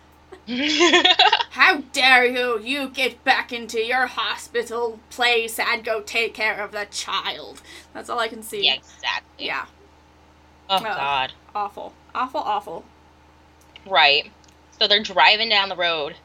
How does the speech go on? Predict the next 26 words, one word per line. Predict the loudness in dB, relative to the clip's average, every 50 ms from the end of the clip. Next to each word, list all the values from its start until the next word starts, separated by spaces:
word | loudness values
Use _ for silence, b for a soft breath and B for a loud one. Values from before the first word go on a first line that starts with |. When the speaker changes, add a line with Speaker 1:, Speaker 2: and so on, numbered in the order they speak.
| _ _ _ _
Speaker 1:
Guess | -8 -8 -6 -6 -8
what | -10 -8
happens, | -6 -6 -6 -6 -8 -10 -12 -12 -8
guys? | -4 -2 -2 0 0 0 -2 -2 -6 -8 -16 B B B B B _ 0
The | 2 2
radiator | 4 6 8 8 8 6 6 4 6 6 4 2 0
blows, | 0 2 2 4 4 2 0 -2 -2
and | -2 0 2 2
it's | 0 0 0
a | -4 -4
big, | -6 -6 -4 0 2 4 2 2 0
huge | -2 -12 -12 -12 -12 -10 -6 -4 -2 -2 0
shot | 0 0 0 2 2 4 4 4 4 0
of | -2 -6 -10
water | -6 -2 2 4 4 4 2 -2
and | -4 -6 -8
steam. | -10 -14 -12 -4 0 2 2 4 4 4 2 2 0 0 0 0 2 2 0 0 0
<laughs> | 2
Speaker 2:
Yeah, | 4 6 6
I | 8 8 6 6
was | 4 4
gonna | 2 0 -2 0 0
say, | 0 2 2 2 0 -2 -4 -10 -16 _ _ _ _ _ _ _
was | -10 -10 -10 -10
D | -10 -8 -6 -4
J | -2